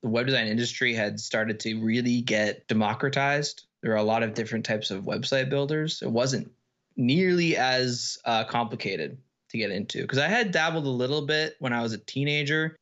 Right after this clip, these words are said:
but it was all, like, custom coding and H T M L and C S S, and I just did not enjoy it. I was, <laughs> I did not enjoy coding at all,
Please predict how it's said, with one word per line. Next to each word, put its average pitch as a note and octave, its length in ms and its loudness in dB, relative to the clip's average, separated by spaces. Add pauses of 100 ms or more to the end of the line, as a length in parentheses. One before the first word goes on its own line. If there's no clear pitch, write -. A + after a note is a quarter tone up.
but A#2 160 2
it A#2+ 80 2
was A#2 220 2
all, A2+ 340 2
like, G#2 240 -2
custom G#2+ 400 -2
coding G#2+ 440 0
and G#2 100 0
H G#2 240 -2
T A2 80 0
M G#2+ 80 2
L G#2+ 80 0
and G#2 100 0
C G#2+ 180 0
S G#2 200 -2
S, G#2 300 0
and G2 120 0
I G2+ 80 0
just - 240 -4
did - 100 -6
not C#2+ 240 -2
enjoy G1+ 280 -2
it. A#1 220 -2
I G#2 120 -2
was, G#2+ 160 0
<laughs> - 120 2
I A#2 120 2
did A#2+ 100 2
not A#2 200 4
enjoy A2+ 280 2
coding A2 400 2
at A2 220 0
all, G#2+ 320 0